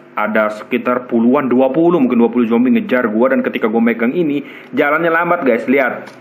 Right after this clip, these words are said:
Nggak bisa lari dia, guys. Tuh. Gini, guys. Tapi ini mesin gun gitu, guys. Ini kalau dipakai, oh, bahaya. Tapi jangan dipakai, sayang ya. Ini cuma ngasih tahu aja, guys. Nanti kita mau ke bunker lagi ya. Tapi ini senjatanya masih sedikit, guys.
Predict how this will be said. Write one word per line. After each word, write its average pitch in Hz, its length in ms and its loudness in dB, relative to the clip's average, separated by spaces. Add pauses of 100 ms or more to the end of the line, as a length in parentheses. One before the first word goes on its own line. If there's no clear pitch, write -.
(280)
Nggak 123 240 0
bisa 139 160 0
lari 151 240 0
dia, 104 160 2
guys. 92 240 0 (320)
Tuh. 104 320 0 (720)
Gini, 135 240 0
guys. 95 320 -4 (1040)
Tapi 143 400 -2
ini 151 240 2
mesin 135 400 -2
gun 131 320 2
gitu, 135 160 2
guys. 101 640 -2
Ini 113 160 -2
kalau 110 160 0
dipakai, 107 400 0
oh, 113 400 4
bahaya. 101 240 0
Tapi 104 160 -2
jangan 104 240 -2
dipakai, 101 240 -4
sayang 101 400 -2
ya. - 320 -6 (320)
Ini - 160 -8
cuma 98 160 -2
ngasih 98 240 -4
tahu 98 240 2
aja, 101 160 -2
guys. 76 320 -10 (640)
Nanti 101 240 -4
kita 120 160 -2
mau 120 160 0
ke - 80 -10
bunker 101 320 -2
lagi 107 320 -2
ya. 95 160 -2
Tapi 110 320 -4
ini 117 80 0
senjatanya 104 400 0
masih 113 240 0
sedikit, 110 480 -6
guys. - 240 -12